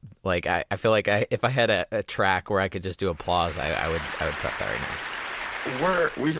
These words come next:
Speaker 2: we still have debt. I mean, you paid it off. That's, you know, something for sure. That, that counts for applause as well.
Speaker 1: <laughs> Thanks. Okay, doubly applause. It's so funny that you talk about, uh, scaling back,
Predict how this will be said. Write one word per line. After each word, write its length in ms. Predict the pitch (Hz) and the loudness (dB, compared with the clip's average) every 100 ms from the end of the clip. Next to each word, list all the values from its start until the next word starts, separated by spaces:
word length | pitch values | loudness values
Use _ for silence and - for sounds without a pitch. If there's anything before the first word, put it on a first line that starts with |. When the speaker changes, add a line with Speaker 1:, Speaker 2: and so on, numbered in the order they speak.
| - | 2
Speaker 2:
we 120 | 165 | 2
still 280 | - 156 107 | 4 4 4
have 440 | - 107 107 117 | 2 0 0 0
debt. 220 | 139 151 - | -2 -2 -2
I 40 | |
mean, 200 | 117 110 | -4 -2
you 80 | 131 | -2
paid 220 | 143 117 | 0 0
it 100 | 101 | 2
off. 280 | 98 - - | 0 -2 0
That's, 480 | 98 101 - - - _ - | 2 2 -2 -6 -8 _ -2
you 80 | |
know, 340 | 95 92 92 - | 0 2 0 -2
something 540 | - - 90 - - - | -4 -2 -2 -4 -8 -10
for 200 | - - | -4 -4
sure. 300 | - - - - _ _ _ _ _ _ | -2 -4 -6 -16 _ _ _ _ _ _
That, 240 | - 127 - | 0 0 0
that 160 | 131 - | -2 2
counts 320 | 127 110 - | 2 0 0
for 240 | 110 101 | 2 4
applause 440 | - - 98 92 92 | 2 0 -2 -4 -4
as 100 | 85 | -8
well. 320 | - - - - _ | -8 -10 -14 -20 _
Speaker 1:
<laughs> 800 | - - - 131 - 139 - - | -12 -12 -10 -10 -4 -6 -6 -14
Thanks. 280 | - 78 87 - | -10 -10 -8 -2
Okay, 260 | 110 98 | -2 -2
doubly 360 | 73 78 104 101 | -2 -2 0 0
applause. 340 | 85 90 76 - - - - - - | 0 -2 -4 -6 -14 -20 -20 -20 -8
It's 120 | 117 | 0
so 120 | 139 | 2
funny 220 | 139 143 143 | 4 2 4
that 200 | 113 - | 2 0
you 140 | 110 | -4
talk 260 | 117 95 104 | 0 0 0
about, 420 | 92 87 85 - _ | 0 2 0 -2 _
uh, 360 | 101 85 76 65 - _ _ | -2 0 -2 -6 -12 _ _
scaling 640 | - - 110 107 107 98 90 | -12 -6 0 2 2 -2 -6
back, 560 | 78 76 80 73 - | -4 -2 -2 -4 -12